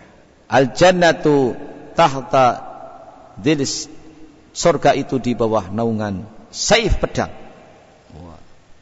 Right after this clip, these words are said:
Kalau kita mati, sambut para bidadari-bidadari surga. Luar biasa para sahabat bersemangat karena yakin,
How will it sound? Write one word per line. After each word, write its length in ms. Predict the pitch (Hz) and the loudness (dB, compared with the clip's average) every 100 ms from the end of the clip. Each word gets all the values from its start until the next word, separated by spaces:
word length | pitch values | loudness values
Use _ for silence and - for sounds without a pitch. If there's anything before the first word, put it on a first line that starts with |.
| _ - - - _ _ - | _ -20 -20 -20 _ _ -12
Kalau 240 | 87 107 113 | -4 -2 -2
kita 240 | 131 143 | 2 4
mati, 480 | 160 247 - 277 262 - - - - - - - - - - | 4 4 2 -2 -4 -12 -18 -20 -20 -20 -20 -20 -20 -20 -14
sambut 480 | 110 - 135 117 110 - - - | -6 -2 0 0 -2 -6 -18 -10
para 480 | 95 98 98 92 - | -6 -2 -2 -4 -10
bidadari-bidadari 1400 | - 110 104 98 - 101 95 98 90 - 95 92 87 90 85 | -6 -4 -2 -2 -2 -2 -2 -6 -8 -10 -10 -8 -10 -10 -12
surga. 540 | - 104 - - 82 85 - - - - - - _ _ _ - | -6 -6 -6 -10 -14 -14 -20 -20 -20 -20 -20 -20 _ _ _ -2
Luar 120 | 165 | 4
biasa 320 | 262 262 254 | 6 6 6
para 240 | 254 247 233 | 4 6 6
sahabat 400 | 240 233 233 226 | 6 6 4 2
bersemangat 520 | 214 214 233 214 196 - - - - - - - | 2 2 2 2 -2 -4 -16 -18 -20 -20 -16 -8
karena 160 | 107 | -2
yakin, 480 | 110 120 - - 123 | 0 0 0 -6 -6